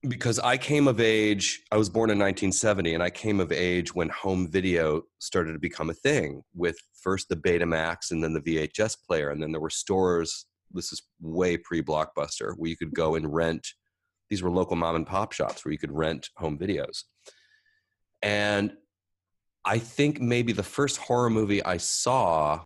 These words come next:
might have been, like, the televised, edited version of Halloween. And then I wanted to see, like, the real one. I wanted to see, like, the uncut, like, R-rated grown-up one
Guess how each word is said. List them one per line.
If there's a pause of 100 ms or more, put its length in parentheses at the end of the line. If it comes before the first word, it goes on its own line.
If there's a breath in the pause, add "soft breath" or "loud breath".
(200)
might
have
been,
like,
the
televised, (160)
edited (100)
version
of
Halloween. (220)
And
then
I
wanted
to
see,
like, (120)
the
real
one. (360)
I
wanted
to
see,
like,
the
uncut,
like,
R-rated
grown-up
one